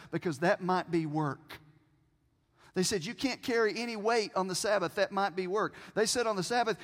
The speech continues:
"You can't even lift your own child because that might be work." And they said, "You sure can't go to the trouble of healing somebody on the Sabbath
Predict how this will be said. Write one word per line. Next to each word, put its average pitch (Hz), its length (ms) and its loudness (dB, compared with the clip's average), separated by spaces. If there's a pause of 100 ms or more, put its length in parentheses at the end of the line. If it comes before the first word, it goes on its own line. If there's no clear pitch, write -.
(100)
"You 226 120 -4
can't 240 220 -2
even 185 220 0
lift 226 280 0
your 220 140 0
own 220 240 0
child 226 640 4
because 165 260 0
that 190 220 4
might 190 280 2
be 185 140 2
work." 175 460 0 (1900)
And - 80 -6
they 139 40 -4
said, 160 200 -2
"You 170 120 -6
sure 202 240 -4
can't 151 220 -4
go 151 120 -2
to 147 80 -2
the 131 80 -4
trouble 135 320 -4
of 120 80 -8
healing 143 380 -4
somebody 139 360 -6
on 131 100 -4
the 127 80 -6
Sabbath 139 400 -4